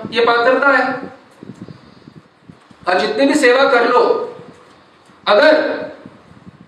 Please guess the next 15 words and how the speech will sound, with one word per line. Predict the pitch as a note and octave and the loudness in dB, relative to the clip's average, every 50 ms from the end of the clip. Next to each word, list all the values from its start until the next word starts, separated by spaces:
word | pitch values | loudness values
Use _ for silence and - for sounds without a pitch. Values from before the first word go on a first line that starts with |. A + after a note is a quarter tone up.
| - - - | -20 -10 -4
त्रिनाद | - A3 G#3+ G#3+ A3 A#3+ C4 C4 | 0 2 2 4 4 2 2 2
अपनी | C4 C4+ C#4 | 2 2 2
सुनिश्चय | - B3+ B3 B3+ B3+ B3+ B3+ C4 | 0 0 0 0 0 0 0 0
की | B3+ C4 B3+ | 0 0 0
भावना | B3 G3+ F#3 F#3 G3+ G3+ G3+ G3+ | 0 0 2 0 0 0 0 0
नहीं | F#3+ G#3 G#3+ - C4+ | 0 0 0 2 2
है, | B3 G#3+ - - - - - - - - - - - - - - - - - - - _ _ _ _ _ _ _ - - - - - - _ _ _ _ _ - _ _ - | 2 0 0 -2 -4 -8 -14 -18 -20 -20 -20 -20 -16 -12 -10 -10 -10 -12 -14 -16 -20 _ _ _ _ _ _ _ -20 -20 -18 -18 -20 -20 _ _ _ _ _ -20 _ _ -16
जो | - G#3 | -8 -6
हम | G#3+ G#3+ | -4 -2
सेवा | - - - - G3 - C#4 | -2 -2 0 0 2 4 4
करते | C#4 - - - - - | 4 2 2 0 0 0
हैं | G#3+ A3 | 2 2
ना, | G#3+ - - - - - - - - - - | 2 2 0 0 -2 -4 -6 -10 -14 -12 -6
उसका | G#3+ - A3 - - - - | -4 -2 0 0 0 0 0
फाइनल | G#3+ G#3+ G#3 G#3 B3 C#4 | 0 0 0 2 2 2